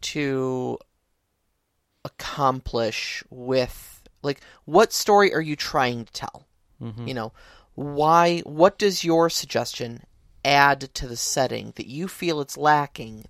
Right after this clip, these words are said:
Speaker 1: that you need to add this in?
Speaker 2: Right.
Speaker 1: And if their answer is, "Eh, just for S's and G's, I just think it's funny,"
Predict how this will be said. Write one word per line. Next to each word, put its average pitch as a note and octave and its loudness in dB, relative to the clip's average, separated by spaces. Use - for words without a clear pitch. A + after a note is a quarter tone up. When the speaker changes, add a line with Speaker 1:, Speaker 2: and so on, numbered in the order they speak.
Speaker 1:
that - -6
you C#3 -6
need C3+ -8
to - -8
add A2 -4
this G#2+ -10
in? - -16
Speaker 2:
Right. F#2+ -6
Speaker 1:
And D#3+ 2
if G3 2
their F#3+ 2
answer C#4 -2
is, E3+ 2
"Eh, B3+ 6
just - -6
for - 0
S's D#3+ 0
and C#3 -4
G's, D#3 0
I B2+ 2
just B2+ -10
think C3+ -4
it's - -8
funny," C#3 0